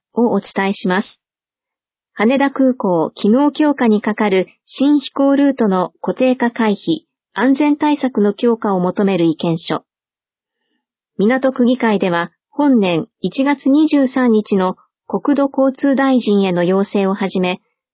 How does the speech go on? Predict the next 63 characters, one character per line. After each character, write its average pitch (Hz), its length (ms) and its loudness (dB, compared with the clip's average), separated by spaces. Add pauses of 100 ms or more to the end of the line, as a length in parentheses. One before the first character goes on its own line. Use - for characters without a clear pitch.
(140)
こ - 140 -2
れ 269 80 0
ま 269 160 2
で 214 200 -2 (200)
羽 233 240 0
田 269 160 0
空 269 220 0
港 175 480 -4
新 277 340 0
飛 - 140 -14
行 277 240 2
ル 285 140 2
ー 269 40 -4
ト 220 140 0
の 196 280 -2
固 - 160 -6
定 277 200 0
化 269 160 -2
回 269 220 0
避 220 200 0
を 190 60 0
求 190 260 -2
め 208 140 0
る 185 80 0
意 175 100 -2
見 196 240 -2
書 180 260 0
を 165 100 -4 (220)
四 302 280 0
件 196 240 0
提 190 260 -2
出 - 220 -4
し - 100 -6
て 202 80 -2
き 196 100 -4
ま 190 120 -2
し - 100 -8
た 175 100 -4
が、 160 220 -4 (400)
残 220 200 2
念 226 180 2
な 214 120 0
が 196 120 0
ら 175 180 -4 (200)
未 226 280 0
だ 208 320 -4
結 - 280 -6
論 254 200 4
が 233 100 2
示 226 280 0
さ 233 100 0
れ 214 100 0
て - 100 -4
い 170 100 0
ま 175 120 -2
せ 175 220 -4
ん。 - 80 -10 (760)
本 302 240 2
来 269 200 2
で 220 80 0
あ 214 100 2
れ 208 140 0
ば、 185 180 -2